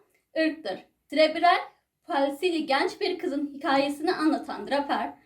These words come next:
Out of My Mind de Türkçe adıyla İçimdeki Müzik kitabında denilen ana temalardan biri gençler ve engelliler. Draper'in fiziksel olarak yürüyemeyen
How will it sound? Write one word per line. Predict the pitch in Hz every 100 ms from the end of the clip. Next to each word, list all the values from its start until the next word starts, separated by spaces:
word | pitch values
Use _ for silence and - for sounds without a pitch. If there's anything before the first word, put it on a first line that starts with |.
| _ _
Out | - 311 -
of | 381 381
My | 330 339
Mind | 330 339 339 - _ -
de | 247 - - _
Türkçe | 359 311 - 349
adıyla | 285 277 220 220
İçimdeki | - 294 311 330 370
Müzik | 311 311 359
kitabında | - 359 220 214 185 294 - - _ -
denilen | 302 302 302 254 -
ana | 302 339
temalardan | 349 294 262 247 220 220 - -
biri | 262 285 359 - _ _ -
gençler | 339 349 359 349
ve | 349
engelliler. | 285 269 254 240 220 185 185 - _ _ _ _ _ 311
Draper'in | 330 453 415 440
fiziksel | 330 330 - 403
olarak | 349 277 277 -
yürüyemeyen | 269 277 339 294 -